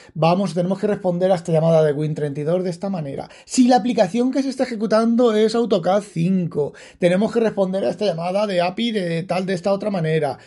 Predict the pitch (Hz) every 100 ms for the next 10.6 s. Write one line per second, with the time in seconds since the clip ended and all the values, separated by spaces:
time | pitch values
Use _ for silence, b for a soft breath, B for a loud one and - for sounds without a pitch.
0 | B 151 139 143 143 - - 139 110 104
1 | 117 113 147 233 285 - 123 123 131 -
2 | 160 135 135 131 123 147 113 87 - _
3 | _ _ _ _ _ _ _ _ _ _
4 | _ _ _ _ _ _ 208 175 160 175
5 | - - 165 151 131 123 127 143 143 143
6 | 160 185 185 151 127 123 131 - 143 131
7 | 131 131 131 156 170 226 - 165 139 135
8 | 120 120 123 123 120 113 123 113 104 113
9 | 127 127 123 123 120 120 120 117 101 135
10 | 139 135 147 131 170